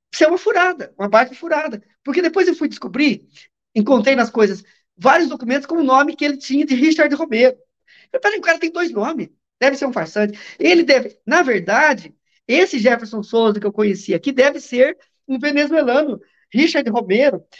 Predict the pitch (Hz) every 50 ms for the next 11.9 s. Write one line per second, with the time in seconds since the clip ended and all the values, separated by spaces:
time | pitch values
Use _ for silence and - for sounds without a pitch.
0 | - - _ - 254 277 269 285 330 339 - 311 269 269 311 302 294 311 311 311
1 | 294 240 226 294 302 294 294 269 233 277 294 294 294 302 311 302 285 240 240 262
2 | 254 214 202 226 226 226 226 233 277 254 - 277 277 285 277 277 311 320 311 -
3 | 294 302 320 320 - 311 269 220 208 247 240 240 - - _ - _ - 214 190
4 | 208 196 180 185 190 - - 170 170 170 156 - _ - - - - - - 254
5 | 262 - 294 285 311 320 320 311 294 294 - 302 294 302 - 403 381 392 - 339
6 | 320 277 - 262 226 214 - 233 220 208 214 202 - 180 151 - - _ - -
7 | - - - - - _ - 311 - - 339 311 285 311 330 320 339 311 302 294
8 | 294 294 311 311 - 320 330 339 294 254 262 262 262 285 285 - - 262 254 254
9 | 247 269 262 254 - - 311 294 262 247 254 269 247 202 - _ _ _ _ _
10 | _ _ _ _ _ _ _ _ _ _ _ _ _ _ _ _ _ _ - 330
11 | 277 339 359 359 349 311 311 392 415 - - 208 214 262 254 202 -